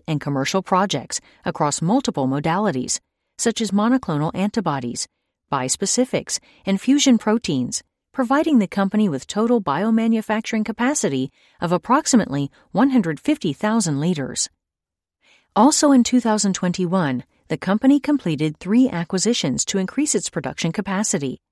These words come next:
a drug substance facility in Wuppertal, Germany, from Bayer, and drug substance and drug product facilities in Hangzhou, China, from Pfizer, and the Chinese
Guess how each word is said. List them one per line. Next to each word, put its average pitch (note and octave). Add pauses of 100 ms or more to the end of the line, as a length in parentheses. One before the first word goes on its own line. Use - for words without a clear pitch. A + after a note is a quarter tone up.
(380)
a E3
drug D3+
substance A3
facility G3
in D3+
Wuppertal, E3+
Germany, F3+
from D#3+
Bayer, D#3+ (460)
and D3+
drug E3+
substance A3
and E3+
drug D3+
product D#3+
facilities D#3+
in D3+
Hangzhou, C#3+
China, G3
from D3
Pfizer, F#3 (420)
and F#3+
the E3+
Chinese A#3+